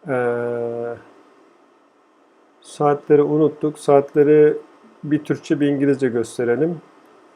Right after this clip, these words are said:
O da anlaşılsın. Şimdi, e, yedi, sekiz ve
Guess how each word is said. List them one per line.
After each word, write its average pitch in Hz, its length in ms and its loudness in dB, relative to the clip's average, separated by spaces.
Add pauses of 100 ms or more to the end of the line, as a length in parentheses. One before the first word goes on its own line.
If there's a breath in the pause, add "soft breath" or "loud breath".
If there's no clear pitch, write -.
(960)
O 135 140 -2
da 127 80 -2
anlaşılsın. 127 760 -4 (1800)
Şimdi, 147 340 0 (1080)
e, 147 40 2 (400)
yedi, 143 580 4 (120)
sekiz - 840 -4 (140)
ve 135 240 2